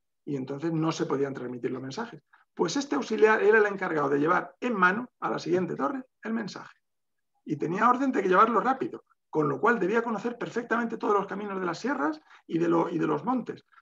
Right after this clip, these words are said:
porque tenía una limitación, más o menos una hora por legua. O sea, cinco kilómetros hora por allí, que se apañara con el caballo, lo que fuera, pero tenía que llevar.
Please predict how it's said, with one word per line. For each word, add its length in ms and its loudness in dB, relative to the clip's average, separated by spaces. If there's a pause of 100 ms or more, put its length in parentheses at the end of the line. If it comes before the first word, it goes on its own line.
(120)
porque 300 -2
tenía 340 0
una 200 0
limitación, 480 -2
más 160 -2
o 40 -6
menos 260 -4
una 180 2
hora 160 4
por 120 -2
legua. 260 -6
O 280 -20
sea, 260 -4 (520)
cinco 360 -2
kilómetros 460 -2
hora 140 2
por 120 -2
allí, 240 -6 (160)
que 100 -10
se 100 -8
apañara 360 2
con 120 0
el 100 -4
caballo, 300 0
lo 80 0
que 60 -4
fuera, 240 -2
pero 180 0
tenía 220 -2
que 80 -4
llevar. 240 -6